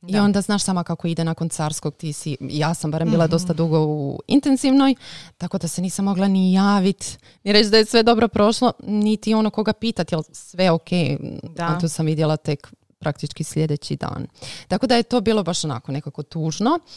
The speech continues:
Speaker 1: jer, e, je to iskustvo koje proživiš, eto, jedanput ili nekoliko puta u životu ko se za to odluči i, e, izostane ti taj neki
Speaker 2: Da.
Speaker 1: o-, onaj osjećaj koji očekuješ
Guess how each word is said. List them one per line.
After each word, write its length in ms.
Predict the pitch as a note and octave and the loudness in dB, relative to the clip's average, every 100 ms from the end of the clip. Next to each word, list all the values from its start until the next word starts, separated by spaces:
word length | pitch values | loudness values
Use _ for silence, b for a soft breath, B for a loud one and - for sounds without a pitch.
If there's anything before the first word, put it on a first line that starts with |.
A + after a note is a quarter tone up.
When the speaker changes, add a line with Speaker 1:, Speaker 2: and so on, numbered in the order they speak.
| B B | B B
Speaker 1:
jer, 220 | F#3+ G#3 G3+ | 0 2 4
e, 40 | |
je 340 | F#3 F#3+ F#3 | 4 4 2
to 120 | F#3+ A3 | 0 -2
iskustvo 480 | - F#3+ G3 G#3+ | -2 -4 -4 -6
koje 260 | G#3+ G#3+ F#3+ | -2 2 2
proživiš, 760 | - _ - F3+ E3 F3+ E3+ C3+ | 0 _ -4 -2 0 -2 -2 -4
eto, 260 | C3+ A#2+ - | -2 -4 -4
jedanput 600 | D#3 C#3+ C#3+ D3+ D#3 - | -2 0 0 0 -2 -2
ili 220 | D3 C3 | -4 -4
nekoliko 600 | - C#3+ B2 - C3+ - | -2 -2 0 0 -2 -2
puta 280 | - D#3 D#3+ | -4 -4 -2
u 40 | D#3+ | -2
životu 340 | D#3 D3+ - | -2 -2 -6
ko 160 | - D3+ | -8 -6
se 140 | D3+ | -6
za 120 | D3+ | -6
to 140 | - E3+ | -4 -4
odluči 460 | D#3 E3+ G#3+ A#3 - B B F3 | -4 -6 -6 -8 -10 B B -14
i, 480 | - F#3+ G3 F#3+ D#3+ - F3+ F3+ | -4 0 0 0 -2 -2 -2 0
e, 60 | F3+ | 0
izostane 580 | D#3 F3+ F3+ F3+ E3 C3+ | 0 -2 -2 0 0 0
ti 180 | - D#3 | -4 -10
taj 240 | - D3+ | -4 0
neki 420 | C#3 A#2+ - C3+ C3+ - _ | 0 -2 -4 -4 -4 -10 _
Speaker 2:
Da. 360 | E3 D#3 D3 C#3+ B2 | -20 -16 -10 -10 -2
Speaker 1:
o-, 120 | F#3 - | -2 2
onaj 200 | F3 D#3+ | 2 4
osjećaj 420 | F3+ D#3+ - D3+ | 2 0 0 0
koji 160 | E3 | 0
očekuješ 480 | E3 - F#3 F#3 F3+ | 0 0 0 2 0